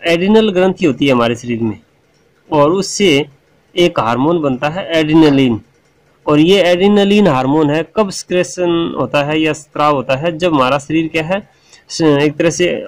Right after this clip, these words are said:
आपातकाल स्थिति में होता है या दबाव में होता है, उस टाइम क्या है, एड्रिनलिन हार्मोन है वो स्रावित होता है और ये इसीलिए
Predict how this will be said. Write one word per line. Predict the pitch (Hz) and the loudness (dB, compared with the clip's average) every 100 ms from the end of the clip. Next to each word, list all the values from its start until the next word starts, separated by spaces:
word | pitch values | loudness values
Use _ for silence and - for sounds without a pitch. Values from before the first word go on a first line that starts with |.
| 139 | -8
आपातकाल | 160 151 156 - 160 160 160 - _ - | -2 0 -2 -2 -2 -2 -6 -10 _ -18
स्थिति | - _ - | -18 _ -2
में | 170 147 | 2 2
होता | 131 139 | 0 -2
है | 143 147 | 0 2
या | 135 | 2
दबाव | 127 147 170 | 2 4 4
में | 175 | 2
होता | 135 127 123 | 0 -2 -2
है, | 143 | -2
उस | 175 - | -6 -4
टाइम | 196 190 | -2 -2
क्या | 180 175 | -2 -2
है, | 190 - _ _ 160 | -4 -6 _ _ -4
एड्रिनलिन | 160 156 175 185 190 - _ - 139 151 160 | -2 2 2 2 0 -8 _ -2 2 4 4
हार्मोन | 139 117 123 127 139 | 4 0 -2 -2 -4
है | 113 120 | -6 -8
वो | 147 | -8
स्रावित | 151 - 123 131 135 | -8 -4 -2 -2 -6
होता | 120 131 | -6 -4
है | 131 175 180 _ _ _ - | -2 -4 -6 _ _ _ -6
और | 143 131 | 0 2
ये | 147 170 135 - _ _ _ 190 | 4 2 0 -6 _ _ _ -12
इसीलिए | 147 175 160 160 | -6 0 2 2